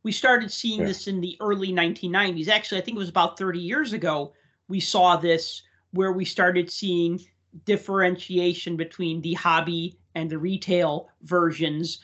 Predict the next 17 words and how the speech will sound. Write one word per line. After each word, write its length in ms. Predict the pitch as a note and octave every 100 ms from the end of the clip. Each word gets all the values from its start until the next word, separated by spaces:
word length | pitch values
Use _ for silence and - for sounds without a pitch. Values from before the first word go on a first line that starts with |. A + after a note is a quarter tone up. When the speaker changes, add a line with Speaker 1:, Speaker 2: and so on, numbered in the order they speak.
| _ -
Speaker 1:
because 720 | E3+ - F3 D#3+ D3+ - - -
the 120 | D#3+
hobby 360 | A#3 D4 D4
shops 480 | A#3+ G3+ D3+ E3 -
were 100 | F#3+
like, 320 | F3+ E3 E3+ - _ _
"Well, 120 | F#3+ F#3+
hey, 200 | C#4+ A3
if 80 | F3+
somebody 300 | A#3 A3+ A#3+
could 260 | A3 D#3
buy 340 | F#3+ F#3+ G3+ E3+
this 380 | F#3 E3+ - - _ -
pack 300 | G3 F#3+ F3+
of 120 | -
cards 440 | - F#3 F#3+ F#3
for 320 | - F3 E3